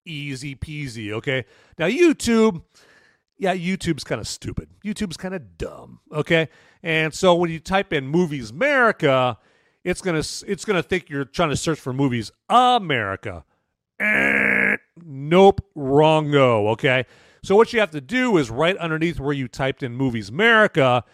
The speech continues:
you have to click on this little blurb that says, "Search instead for Movies America."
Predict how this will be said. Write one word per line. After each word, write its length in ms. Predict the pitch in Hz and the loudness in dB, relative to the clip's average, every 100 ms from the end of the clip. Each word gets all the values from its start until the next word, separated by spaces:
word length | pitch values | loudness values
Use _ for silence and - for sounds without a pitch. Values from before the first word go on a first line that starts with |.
| _ | _
you 80 | 165 | -4
have 80 | 160 | -4
to 60 | |
click 240 | 156 190 175 | -4 -6 -6
on 120 | 143 | -6
this 180 | 131 - | -6 -6
little 200 | 156 117 | -6 -6
blurb 680 | 101 131 165 160 139 120 | -4 2 6 6 6 2
that 180 | 110 110 | 0 -6
says, 280 | - 117 - _ | -2 -4 -4 _
"Search 380 | - 190 185 147 | -8 -4 -4 -8
instead 400 | 127 - 147 131 | -12 -2 -2 -2
for 160 | 123 | -8
Movies 480 | 117 196 262 165 117 | -4 0 2 0 -4
America." 560 | 110 107 95 - 98 | -4 -4 -6 -6 -10